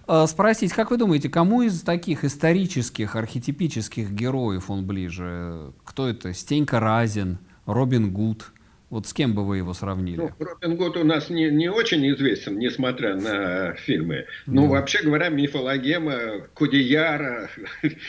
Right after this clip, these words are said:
Speaker 2: атамана Кудеяра, Стеньки Разина, там, Пугачёва, это вот есть, э, э,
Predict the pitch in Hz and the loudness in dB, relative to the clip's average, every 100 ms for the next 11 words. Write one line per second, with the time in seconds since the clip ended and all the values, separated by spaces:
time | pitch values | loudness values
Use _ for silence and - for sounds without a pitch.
0 | 147 120 113 127 139 127 123 139 120 120 | -12 -8 -6 -6 -4 -6 -4 -4 -2 -2
1 | 117 147 147 139 - - 120 113 117 127 | 2 2 2 -2 -6 -6 -6 -4 -2 0
2 | 139 139 127 123 123 113 110 107 104 104 | 0 0 0 0 -2 -2 -4 -4 -6 -6
3 | 101 - 117 123 120 165 156 147 139 120 | -6 -8 -2 -2 0 0 2 2 0 0
4 | 151 147 151 127 - 196 135 - - - | -2 -2 -4 -8 -4 0 0 -2 -12 -20
5 | - - - - - 98 101 101 85 - | -20 -20 -20 -16 -8 -2 0 0 -2 -8
6 | - - - - 151 160 185 | -16 -18 -20 -20 -14 -10 -8